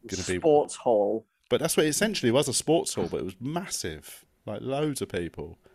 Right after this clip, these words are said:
Speaker 2: Oh, that's nice. Was it nice? Yeah.
Speaker 1: It was
Speaker 2: No,
Speaker 1: very nice.
Speaker 2: bombed. <laughs>
Speaker 1: No, no, <laughs> sorry, I got
Speaker 2: A bomb,
Speaker 1: booed off.
Speaker 2: but the room was great. <laughs>
Speaker 1: Yeah, I mean, loads of people. I
Speaker 2: I
Speaker 1: mean, if
Speaker 2: wish they
Speaker 1: anything, that
Speaker 2: would've
Speaker 1: really, the amount of people really amplified the booing, actually. It was weird.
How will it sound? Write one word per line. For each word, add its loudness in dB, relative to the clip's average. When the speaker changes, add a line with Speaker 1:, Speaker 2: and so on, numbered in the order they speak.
Speaker 2:
Oh, -4
that's -4
nice. -8
Was -2
it 2
nice? 4
Yeah. 4
Speaker 1:
It -4
was -2
Speaker 2:
No, 8
Speaker 1:
very 0
nice. -6
Speaker 2:
bombed. 8
<laughs> -20
Speaker 1:
No, 6
no, 6
<laughs> 6
sorry, 2
I -6
got 6
Speaker 2:
A 10
bomb, 12
Speaker 1:
booed 8
off. 12
Speaker 2:
but 8
the 6
room 10
was 6
great. 10
<laughs> 4
Speaker 1:
Yeah, 6
I 4
mean, 2
loads 6
of -2
people. 2
I 6
Speaker 2:
I 8
Speaker 1:
mean, 10
if 8
Speaker 2:
wish 6
they 6
Speaker 1:
anything, 10
that 10
Speaker 2:
would've 12
Speaker 1:
really, 6
the -2
amount 8
of 0
people 6
really 6
amplified 4
the 6
booing, 6
actually. -2
It 0
was 8
weird. 2